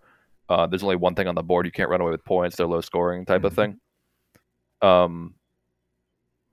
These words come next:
Speaker 1: yeah, I, I also, I'm kinda of the opinion that, like, yes, Voodoo, 'cause Voodoo could also fight, but Black Cat can be kinda bad on those scenarios if you don't have, like, a fighty team. Because sure, you can steal the thing if they happen to pick it up.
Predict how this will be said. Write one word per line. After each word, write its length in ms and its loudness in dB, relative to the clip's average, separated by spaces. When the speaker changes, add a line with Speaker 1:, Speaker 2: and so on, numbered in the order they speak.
Speaker 1:
yeah, 300 6
I, 160 6
I 80 8
also, 400 6
I'm 140 -4
kinda 260 0
of 140 0
the 80 -2
opinion 360 -2
that, 80 0
like, 180 0
yes, 220 4
Voodoo, 300 0
'cause 260 -14
Voodoo 180 -2
could 120 -2
also 240 0
fight, 320 0
but 120 -6
Black 240 4
Cat 180 4
can 80 -4
be 80 -6
kinda 300 0
bad 180 4
on 80 2
those 160 0
scenarios 500 2
if 60 -14
you 60 -10
don't 140 -2
have, 100 -2
like, 100 0
a 60 -2
fighty 380 -2
team. 320 -4
Because 220 2
sure, 180 4
you 100 4
can 140 -6
steal 260 6
the 100 4
thing 260 4
if 100 -2
they 120 4
happen 300 2
to 80 -4
pick 180 -2
it 100 -2
up. 200 4